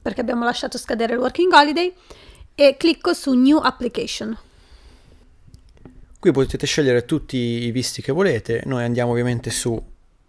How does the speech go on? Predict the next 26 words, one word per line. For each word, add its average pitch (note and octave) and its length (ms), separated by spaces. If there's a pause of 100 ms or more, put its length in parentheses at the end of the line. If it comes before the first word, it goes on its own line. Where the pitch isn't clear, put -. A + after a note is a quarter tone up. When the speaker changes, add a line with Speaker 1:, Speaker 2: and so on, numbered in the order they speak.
Speaker 2:
Visitor, C3 540 (1160)
apriamo D3+ 280
la C#3 60
tendina A3+ 420
e A#3+ 60
clicchiamo E3+ 360
su - 260
E-Visitor C#3 580
sei B2 160
cinque A#2 300
uno. A2+ 260 (2500)
Speaker 1:
Leggete C#4+ 420
termini C#4 320
e C4+ 40
condizioni F4+ 760
per B3 160
essere B3 380
sicuri B3+ 600
che A#3+ 440
potete A#3 640
fare A3+ 380
questo A3 280
visto C#4+ 460 (380)
e - 140
poi A#3 220
schiacciate B3 680